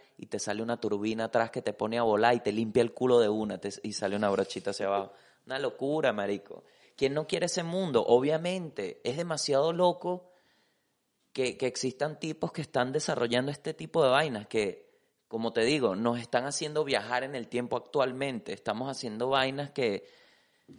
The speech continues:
más allá de que cualquiera de nuestros padres diga, "Yo a tu edad hacía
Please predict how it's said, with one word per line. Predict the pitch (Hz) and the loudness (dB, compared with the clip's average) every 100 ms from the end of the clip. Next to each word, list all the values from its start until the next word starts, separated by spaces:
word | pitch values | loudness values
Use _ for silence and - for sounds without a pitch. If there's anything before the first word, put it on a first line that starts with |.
| - _ _ - _ - | -20 _ _ -20 _ -2
más | 117 123 | 0 2
allá | 135 139 | 4 8
de | 151 | 8
que | 151 135 | 4 4
cualquiera | 117 113 120 117 127 | 4 4 4 6 6
de | 139 | 4
nuestros | 123 - 107 | -2 -4 -4
padres | 107 110 113 123 | 0 2 2 0
diga, | 135 120 | 2 4
"Yo | 120 131 | 6 4
a | 135 | 4
tu | 156 156 | 6 8
edad | 151 | 8
hacía | 156 - 151 139 | 6 4 6 6